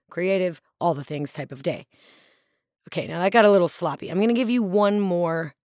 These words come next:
example, and this one was really big. This is, this is probably the one that tipped me onto the side of the scale of really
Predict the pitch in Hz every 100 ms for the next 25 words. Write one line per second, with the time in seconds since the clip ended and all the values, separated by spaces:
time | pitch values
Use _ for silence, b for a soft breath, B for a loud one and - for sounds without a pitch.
0 | _ - 175 151 143 90 - - - 180
1 | 247 - 285 254 214 151 165 175 151 -
2 | 95 87 - b b b 202 226 233 202
3 | - - 226 220 - 185 165 156 151 151
4 | 147 - 165 - 160 151 147 - b b
5 | b b _ _ 180 165 165 - 160 160
6 | - 180 165 156 147 156 - - 151 147
7 | 131 143 _ _ _ _ _ _ - 147
8 | 156 170 160 156 143 143